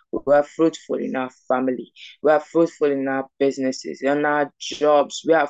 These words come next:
fruitful. We are bearing so much fruit. We cannot be ignored. La Kora Basata Kabaya. Mande Kizo Braktesho Shakabaladia. Thank you, precious Father. Thank you, dear Lord Jesus.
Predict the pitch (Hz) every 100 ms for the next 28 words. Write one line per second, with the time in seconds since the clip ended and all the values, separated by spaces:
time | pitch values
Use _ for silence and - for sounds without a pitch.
0 | - - 143 - - 131 147 156 - -
1 | 170 170 170 156 - - - 135 - 127
2 | - - - - - - 160 - 165 165
3 | 165 151 139 143 135 139 135 127 123 131
4 | 147 143 _ 151 147 143 139 - 135 131
5 | - 131 - 123 - 120 - 117 117 120
6 | _ - - - - 127 143 143 131 139
7 | 135 - 151 135 139 139 135 - - 135
8 | - 135 - 131 131 127 123 113 117 117
9 | - - - - - - 147 147 139 -
10 | 117 - 131 - - - 78 76 69 -
11 | _ _ - - - 151 135 - 104 131
12 | 123 123 - - - - -